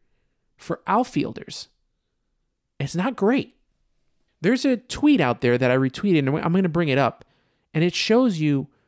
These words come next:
what the crop is of outfielders that are out there. And let's take a look at that. Michael Mayer from Metsmerized online dot com talked about these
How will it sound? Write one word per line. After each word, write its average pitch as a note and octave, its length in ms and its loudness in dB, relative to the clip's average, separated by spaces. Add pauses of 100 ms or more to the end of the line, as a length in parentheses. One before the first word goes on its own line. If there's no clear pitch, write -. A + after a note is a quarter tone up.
(280)
what F3 260 -2
the G3+ 80 -2
crop G3 400 -4
is C#3 180 2
of C3 100 -2
outfielders D3 600 -2
that B2 200 -2
are B2 120 2
out A#2 200 -2
there. - 280 -6 (140)
And D3 160 -4
let's F#3 160 -4
take G#3+ 160 0
a E3+ 40 0
look E3+ 160 2
at - 60 -10
that. - 220 -10 (580)
Michael F3+ 340 -4
Mayer C3 440 -2 (460)
from C3+ 420 -4 (460)
Metsmerized C3+ 1120 -6 (200)
online C3 460 -4
dot A#2+ 160 -4
com A#2+ 400 -8 (440)
talked D#3 260 -6
about D3+ 340 -4
these F3 400 -4